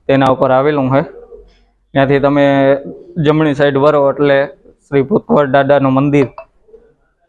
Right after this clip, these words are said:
અને આપણે હાલો થોડોક ટાઈમ મળીએ,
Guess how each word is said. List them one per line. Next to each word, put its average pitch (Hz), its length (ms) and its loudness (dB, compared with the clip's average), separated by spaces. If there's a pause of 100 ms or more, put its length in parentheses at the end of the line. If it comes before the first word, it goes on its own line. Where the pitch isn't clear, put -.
અને 139 140 0
આપણે 147 240 2
હાલો 147 280 4 (420)
થોડોક 143 260 0
ટાઈમ 147 160 0
મળીએ, 147 640 -2